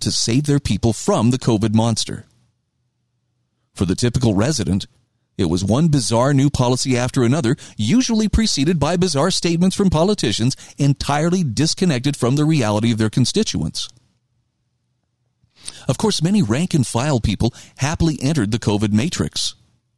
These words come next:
Early on, there were the women yelling at people in grocery stores about being safe. They embraced the lockdowns with the enthusiasm of a gamer getting a shot at the latest release of his favorite online game. These are the people stubbornly sticking with the mask wearing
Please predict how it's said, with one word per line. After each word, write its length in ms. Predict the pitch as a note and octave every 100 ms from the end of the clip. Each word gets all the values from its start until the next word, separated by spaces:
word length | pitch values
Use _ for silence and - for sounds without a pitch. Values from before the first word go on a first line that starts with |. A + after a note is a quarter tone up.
| _ _ - - -
Early 240 | E3+ F3
on, 240 | C3 C#3+ E3
there 120 | C3+
were 100 | G2+
the 140 | G2+
women 340 | G2+ A#2+ D3+ F3+
yelling 400 | G2+ A#2 C3 C3+
at 100 | -
people 300 | B2 - D#3
in 80 | A2+
grocery 360 | G#2 A#2 C3
stores 400 | - A2+ A#2+ D3
about 220 | A#2 A#2+
being 220 | A#2 B2 A2+
safe. 720 | - A2 D#3 - - - -
They 120 | A3+
embraced 360 | G#3 E3 G3 -
the 80 | E3+
lockdowns 520 | E3 F3+ F3 F3 E3
with 100 | D3+
the 100 | C#3+
enthusiasm 680 | A2+ G3 F#3+ E3+ E3 F3+
of 120 | D3+ A#2
a 40 |
gamer 360 | G#2+ C3+ E3+ D3
getting 280 | B2 D3
a 60 | A2+
shot 320 | - C3+ D3
at 120 | D#3
the 60 | F2+
latest 320 | G#2 C#3+ E3
release 360 | C3+ A#2+ E3+ C3
of 60 |
his 140 | F2+ E2
favorite 720 | - - - F#3 G3+ F#3+ -
online 500 | C#3+ C#3 C#3 A#2+ A#2+
game. 420 | G#2+ C#3+ B2+ D#2+ - _ _ _ _ _ - - G#2+
These 260 | D3 F#3+
are 40 | G3+
the 100 | G3+
people 320 | A2+ G2 A2+
stubbornly 640 | - - C3+ D#3+ F3+ F3+
sticking 460 | - - C#3 D#3+ C#3+
with 140 | C3
the 80 | D3
mask 360 | A2+ B2 -
wearing 300 | G#2+ F#2 G#2